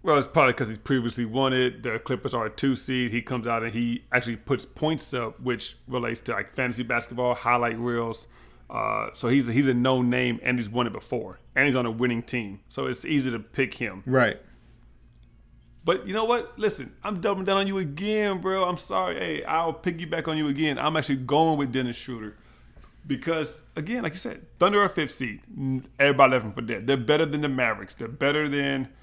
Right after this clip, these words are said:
Speaker 1: uh, the Rockets. They're better than the Rockets right now, at least based off of standings right
Speaker 2: Right.
Speaker 1: now. And he's a, he's key to it, man. I, yeah,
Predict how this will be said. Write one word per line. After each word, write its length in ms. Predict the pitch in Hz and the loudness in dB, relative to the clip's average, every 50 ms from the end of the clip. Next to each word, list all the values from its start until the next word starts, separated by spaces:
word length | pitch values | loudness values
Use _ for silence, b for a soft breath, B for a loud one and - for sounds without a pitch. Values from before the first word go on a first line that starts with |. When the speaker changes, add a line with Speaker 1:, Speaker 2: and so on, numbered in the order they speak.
| b b b b b | b b b b b
Speaker 1:
uh, 460 | 123 123 123 120 117 113 113 113 110 - | 0 2 4 4 4 4 2 0 -2 -2
the 160 | 127 131 127 | 0 0 0
Rockets. 480 | 123 117 120 139 151 151 151 - 117 95 | 0 2 6 8 8 8 8 6 0 -4
They're 100 | 165 165 | -4 0
better 200 | 143 214 208 196 | 2 4 4 4
than 100 | 202 196 | 2 2
the 60 | 185 | 0
Rockets 560 | 156 147 160 196 202 202 208 - 180 139 139 | 0 -2 -2 -4 -2 -2 -4 -4 -6 -4 -2
right 160 | 143 139 131 131 | -2 -2 0 -2
now, 180 | 131 123 104 | -2 -2 -2
at 60 | 110 | -2
least 220 | 135 - - - - - - - - | -2 -2 -2 -4 -8 -12 -14 -6 -2
based 240 | 143 143 147 - 151 | -2 -2 0 0 0
off 160 | 135 - - | -2 -2 -4
of 60 | - | -10
standings 480 | - - - 123 156 170 156 135 123 135 | -12 -4 -2 0 0 0 0 0 0 0
right 200 | 127 117 120 120 | 0 0 -2 -4
Speaker 2:
Right. 0 | |
Speaker 1:
now. 220 | 120 127 147 143 - - b b b b b b b b | -8 -10 -12 -14 -16 -20 b b b b b b b b
And 600 | - 139 135 135 131 131 127 127 127 120 - - - - - - - - - | -6 -4 -2 0 0 0 -2 -2 -4 -6 -8 -10 -14 -20 -20 -20 -20 -18 -6
he's 280 | - 135 156 180 165 175 | -2 -2 0 0 -2 -6
a, 40 | 160 | -8
he's 260 | - 127 160 170 - | -6 -6 -6 -6 -6
key 300 | - - - 214 240 277 | -10 -10 -6 -4 -4 -2
to 220 | - - 156 131 113 | -2 -2 -2 -2 -2
it, 60 | 104 | -4
man. 320 | 104 113 131 151 165 151 | -6 -6 -4 -4 -4 -4
I, 220 | 139 139 151 151 147 | -2 -2 -2 -2 0
yeah, 320 | 156 160 156 131 110 | 2 2 2 2 0